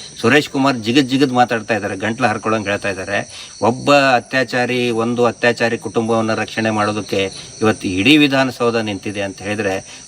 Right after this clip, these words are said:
ಬಹುಶಃ ಇಂಥ ಕರಾಳ ದಿನ ಈ ರಾಜ್ಯ ನೋಡಿರ್ಲಿಕ್ಕಿಲ್ಲ.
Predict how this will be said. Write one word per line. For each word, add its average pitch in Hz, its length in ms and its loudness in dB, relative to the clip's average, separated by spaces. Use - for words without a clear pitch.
ಬಹುಶಃ 135 360 4
ಇಂಥ 120 440 -2
ಕರಾಳ 123 340 2
ದಿನ 127 220 -2
ಈ 101 100 -6
ರಾಜ್ಯ 104 320 -2
ನೋಡಿರ್ಲಿಕ್ಕಿಲ್ಲ. 101 600 -4